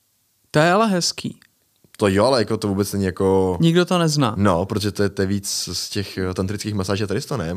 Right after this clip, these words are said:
Speaker 2: jako
Speaker 1: Aha,
Speaker 2: používají
Speaker 1: no,
Speaker 2: jako
Speaker 1: to, to,
Speaker 2: jony.
Speaker 1: to je, na tom já ještě nebyl, protože já mám záchvat smíchu, ať na mě hrabe kdokoliv.
Speaker 2: To já mám rád, že se mě dohrabe, ale jako
Speaker 1: Fakt
Speaker 2: kdyby
Speaker 1: to
Speaker 2: mi
Speaker 1: zvládáš? Já nemůžu
Speaker 2: Jako
Speaker 1: jít na masáž, ještě navíc
Speaker 2: Ne.
Speaker 1: tantrickou, protože
Speaker 2: Ta-, jako tantrická
Speaker 1: měl
Speaker 2: taky nevím, no.
Speaker 1: záchvat smíchu celou dobu.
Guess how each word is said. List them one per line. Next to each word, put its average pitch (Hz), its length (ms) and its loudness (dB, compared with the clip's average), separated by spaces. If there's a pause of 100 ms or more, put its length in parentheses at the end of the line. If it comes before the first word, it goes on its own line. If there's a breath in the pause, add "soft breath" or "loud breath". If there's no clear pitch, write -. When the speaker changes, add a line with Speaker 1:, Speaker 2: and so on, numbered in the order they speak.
Speaker 2:
jako 87 180 -8
Speaker 1:
Aha, 147 180 0
Speaker 2:
používají 160 200 2
Speaker 1:
no, 156 60 4
Speaker 2:
jako 143 40 0
Speaker 1:
to, 92 100 -4
to, 92 60 0
Speaker 2:
jony. 90 200 0
Speaker 1:
to 143 40 0
je, 135 120 2
na 135 120 2
tom 147 180 0
já 147 120 2
ještě 156 240 0
nebyl, 165 340 2
protože 151 320 0
já 160 80 4
mám 156 140 2
záchvat 156 360 0
smíchu, 156 380 0
ať 147 120 0
na 147 80 2
mě 151 140 2
hrabe 147 340 2
kdokoliv. 131 520 0 (240)
Speaker 2:
To 95 100 -2
já 90 60 4
mám 92 120 2
rád, 95 120 2
že 110 60 -2
se 101 80 -6
mě 90 80 0
dohrabe, 85 360 -2
ale 82 120 -2
jako 87 60 0
Speaker 1:
Fakt 165 100 4
Speaker 2:
kdyby 185 120 -2
Speaker 1:
to 196 120 4
Speaker 2:
mi 175 60 2
Speaker 1:
zvládáš? 160 500 0
Já 175 100 2
nemůžu 185 360 4
Speaker 2:
Jako 220 60 4
Speaker 1:
jít 202 120 0
na 175 300 4
masáž, 175 580 0
ještě 170 280 -2
navíc 170 240 2
Speaker 2:
Ne. - 60 -4
Speaker 1:
tantrickou, 165 640 2
protože 160 460 0
Speaker 2:
Ta-, 104 140 2
jako 117 160 0
tantrická 147 360 2
Speaker 1:
měl 143 160 0
Speaker 2:
taky 123 280 -8
nevím, - 140 0
no. - 60 0
Speaker 1:
záchvat 202 640 2
smíchu 185 520 4
celou 170 400 2
dobu. 156 360 0